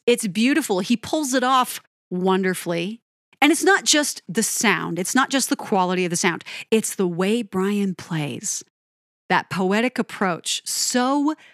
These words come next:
lyrical. One of the most lyrical guitarists ever. I don't think I've said that recently.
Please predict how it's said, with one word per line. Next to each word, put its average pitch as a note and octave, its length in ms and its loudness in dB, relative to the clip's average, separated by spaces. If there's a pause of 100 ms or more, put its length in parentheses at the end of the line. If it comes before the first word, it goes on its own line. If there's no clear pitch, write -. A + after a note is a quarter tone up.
(260)
lyrical. G#3+ 920 -2 (580)
One G#3+ 280 4
of D4+ 120 2
the D4 60 4
most A#3+ 360 -2 (120)
lyrical G#3+ 840 0 (180)
guitarists A3 800 0 (600)
ever. A3+ 440 2
I A3+ 100 2
don't C4+ 160 2
think A3+ 160 2
I've G3 100 2
said F3 220 0
that D#3 200 -4
recently. D#3 520 -6